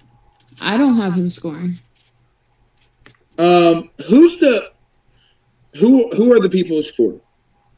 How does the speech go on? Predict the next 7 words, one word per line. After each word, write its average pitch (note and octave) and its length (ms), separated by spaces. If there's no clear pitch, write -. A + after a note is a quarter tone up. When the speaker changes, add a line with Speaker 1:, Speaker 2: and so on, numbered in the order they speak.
Speaker 1:
Tyree A3+ 560
Jackson, G#3 880
Kenneth G#3+ 520
Grain-, G3+ 960
Gainwell, G#3+ 920
Quez G#3 800
Watkins, A3 1160